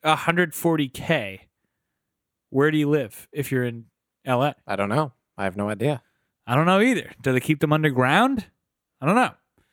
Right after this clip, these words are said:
Speaker 2: Maybe that's what Elon's doing.
Speaker 1: And then everybody is so boring. It's the only, like, if you, if you live in Massachusetts, right? And I'm not defending this shithole nanny
Speaker 2: Massachusetts.
Speaker 1: state,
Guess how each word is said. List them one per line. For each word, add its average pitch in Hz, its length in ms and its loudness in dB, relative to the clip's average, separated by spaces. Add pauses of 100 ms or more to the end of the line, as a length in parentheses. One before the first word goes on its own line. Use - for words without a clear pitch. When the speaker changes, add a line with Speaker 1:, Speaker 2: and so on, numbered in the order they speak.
(360)
Speaker 2:
Maybe - 200 -12
that's - 280 -12
what - 160 -18
Elon's - 400 -14
doing. - 140 -18 (760)
Speaker 1:
And 175 120 0
then 226 160 2
everybody 185 960 0
is 143 160 -4
so 208 640 0 (180)
boring. 139 440 2
It's 139 200 -2
the 165 140 0
only, 226 520 2 (320)
like, 208 220 0 (360)
if 190 160 0
you, 294 320 2
if 185 200 0
you 285 80 2
live 285 120 2
in 214 320 0
Massachusetts, 156 920 0
right? 135 240 -2 (360)
And 147 60 -2
I'm 165 60 2
not 208 120 2
defending 156 300 0
this 147 120 0
shithole 143 80 4
nanny 139 100 8 (520)
Speaker 2:
Massachusetts. 113 240 -2
Speaker 1:
state, 110 240 -10